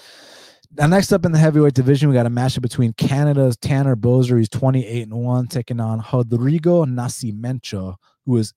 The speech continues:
eight and one, representing Brazil. Currently, they got it, Tanner Boser minus one seventy, the comeback on Rodrigo Nascimento is plus one forty-five. It's a tough one,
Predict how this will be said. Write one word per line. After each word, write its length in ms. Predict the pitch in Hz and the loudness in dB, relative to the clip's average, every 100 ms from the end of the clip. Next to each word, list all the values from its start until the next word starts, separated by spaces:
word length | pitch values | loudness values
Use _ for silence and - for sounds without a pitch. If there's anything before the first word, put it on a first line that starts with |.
| - | -10
eight 240 | 131 139 | -10 -10
and 100 | 113 | -14
one, 300 | 110 107 110 | -12 -8 -8
representing 540 | 107 107 101 107 104 98 | -10 -12 -10 -12 -10 -14
Brazil. 480 | 98 - 127 123 113 _ _ _ _ _ | -12 -6 -2 -4 -6 _ _ _ _ _
Currently, 300 | - 139 135 | -6 -2 0
they 100 | 123 | 0
got 220 | 117 117 117 | 0 0 0
it, 140 | 120 | -4
Tanner 280 | - 123 117 | -4 -2 -2
Boser 320 | 113 120 113 | 0 -2 -2
minus 360 | 107 110 110 - | -6 -4 -6 -6
one 120 | 98 | -8
seventy, 440 | - 123 117 113 | -4 -2 -2 -4
the 100 | 104 | -4
comeback 420 | - 117 110 110 | -6 -6 -4 -6
on 160 | 113 107 | -6 -8
Rodrigo 380 | 107 107 110 110 | -6 -6 -4 -4
Nascimento 720 | 107 107 107 104 101 110 110 | -6 -8 -10 -10 -10 -10 -8
is 60 | 104 | -10
plus 340 | - 113 104 | -10 -12 -12
one 140 | 110 101 | -12 -14
forty-five. 880 | - 110 98 - 120 123 120 117 _ _ _ _ _ _ _ _ _ _ | -10 -10 -10 -12 -4 -2 0 -2 _ _ _ _ _ _ _ _ _ _
It's 80 | 247 | -4
a 40 | |
tough 320 | - 143 127 - | 2 4 4 2
one, 300 | 110 110 | -2 -4